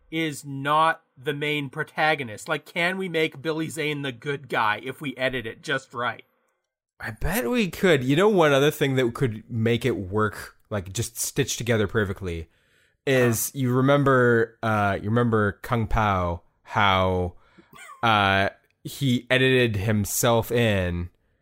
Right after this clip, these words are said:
Speaker 1: Yes.
Speaker 2: as the, as the main actor, and they, they had to make that work by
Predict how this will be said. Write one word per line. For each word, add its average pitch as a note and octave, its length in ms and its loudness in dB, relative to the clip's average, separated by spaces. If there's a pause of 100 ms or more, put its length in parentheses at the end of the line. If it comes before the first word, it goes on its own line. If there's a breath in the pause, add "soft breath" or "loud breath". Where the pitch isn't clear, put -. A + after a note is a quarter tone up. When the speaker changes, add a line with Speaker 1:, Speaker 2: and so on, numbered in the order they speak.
Speaker 1:
Yes. - 480 -8 (100)
Speaker 2:
as A2 300 2
the, G#2 360 -2
as G2+ 180 -4
the G#2+ 60 -2
main G2 200 0
actor, A2 360 2
and F#2 140 0
they, F#2+ 280 0
they G2 160 -4
had G2 180 -4
to G#2 80 -4
make F#2+ 240 -2
that F2+ 200 -4
work F#2+ 300 -4
by F2 240 -6